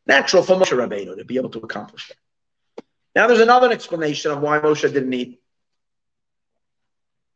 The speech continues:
or how Moshe didn't eat. The second explanation is that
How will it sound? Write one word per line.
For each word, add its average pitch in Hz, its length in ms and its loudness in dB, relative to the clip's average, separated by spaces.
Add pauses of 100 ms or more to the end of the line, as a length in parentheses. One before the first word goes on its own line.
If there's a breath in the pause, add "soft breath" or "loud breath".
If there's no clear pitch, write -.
(420)
or 165 120 6
how 202 280 2
Moshe 156 360 4
didn't 123 240 -6
eat. - 180 -20 (200)
The 135 80 -12
second 196 360 0
explanation 143 600 -8
is 143 340 -10 (1700)
that 147 460 0